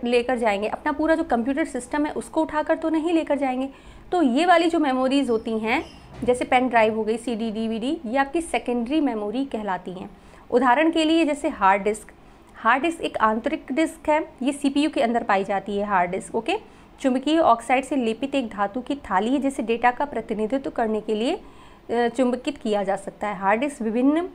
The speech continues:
आकारों में आती है और इन्हें डिस्क पैक में इकट्ठा किया जाता है। पर्सनल कंप्यूटर के लिए हार्ड डिस्क सील बंद मॉड्यूल में थ्री, अ,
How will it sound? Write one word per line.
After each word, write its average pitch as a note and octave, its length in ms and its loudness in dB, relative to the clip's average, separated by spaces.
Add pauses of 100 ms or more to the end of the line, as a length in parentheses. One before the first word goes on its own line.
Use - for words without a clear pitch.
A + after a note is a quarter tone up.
(340)
आकारों A3+ 380 4
में C#4+ 100 4
आती C4+ 320 2
है D4 180 0 (220)
और B3+ 100 2
इन्हें C4+ 240 0
डिस्क - 360 -4
पैक A#3 240 4
में C#4+ 100 2
इकट्ठा A#3 340 -2
किया A#3 200 0
जाता A#3 260 0
है। A#3 100 -2
पर्सनल A#3 420 -2
कंप्यूटर C#4 380 0
के C#4+ 120 0
लिए D4+ 140 2
हार्ड G#3 300 0
डिस्क E4 340 -4 (480)
सील C#4+ 200 2
बंद D4+ 220 4
मॉड्यूल B3+ 520 2 (320)
में A#3 240 -2 (220)
थ्री, E4+ 340 2 (520)
अ, A#3+ 300 2